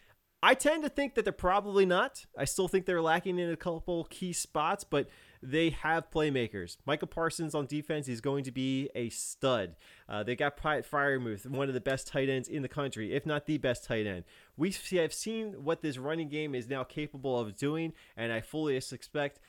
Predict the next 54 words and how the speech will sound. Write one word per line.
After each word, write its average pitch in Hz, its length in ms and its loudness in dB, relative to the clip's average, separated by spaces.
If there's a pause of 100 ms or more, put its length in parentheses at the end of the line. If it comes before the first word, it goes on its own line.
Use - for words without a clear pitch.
(140)
that 120 160 0
that 135 140 4
is 135 120 0
going 135 160 -4
to 123 60 -8
be 127 140 0
a 110 60 0
big 139 360 -4
strength - 360 -6
for 127 140 -4
them 117 200 -2
this 107 160 -8
upcoming 113 380 -6
season. 104 380 -10 (340)
Question 214 300 -2
marks 208 200 4
at 196 80 4
wide 185 220 6
receiver, 180 540 -2
question 180 400 -4
marks 175 280 0
of, 156 240 -2 (300)
with 160 180 -2
Sean 170 220 -2
Clifford, 165 540 0
seeing 156 300 -6
if 147 120 -6
he 165 80 -6
can 156 140 -6
develop 143 340 -4
a - 20 -4
little 147 180 0
bit 139 120 2
more, 143 300 -2 (260)
I 135 60 -4
think 143 180 -2
are 123 80 -2
fair. 160 460 0 (260)
And 120 140 -2
I 117 80 -4
think 123 180 -4
that 123 140 -4
those 123 180 0
are 117 40 -8
gonna 120 140 -2
be 120 120 -2
big 123 180 -2
storylines. 110 600 -2
Again, 110 300 -4
that 117 180 0
is 131 280 -2
one 123 200 -2
of 135 100 0
the 123 160 -2